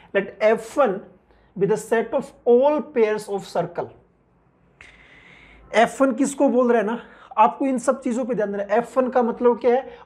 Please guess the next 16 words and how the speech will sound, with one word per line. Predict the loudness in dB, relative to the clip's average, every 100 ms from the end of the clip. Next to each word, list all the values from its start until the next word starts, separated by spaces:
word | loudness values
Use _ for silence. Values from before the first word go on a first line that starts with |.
| 0
All | 4 6 4 0 0
pair | 4 4 4
of | -2 -6 -4
circles | -4 -4 -4 -6 -6 -6 -4
S | -4 -4
one, | -4 -4 -2
S | -2 -2 -8
two, | -10 -10 -14 -20 -20 -20 -20 _ _ _ -20 -20 -8
such | 2 2 4
that | 4 4 4 -2
T | -2 -2
is | -4 -4
tangent | -4 -2 -4 -6 -6
to | -8 -4 -4
S | -4 -4
one। | -6 -6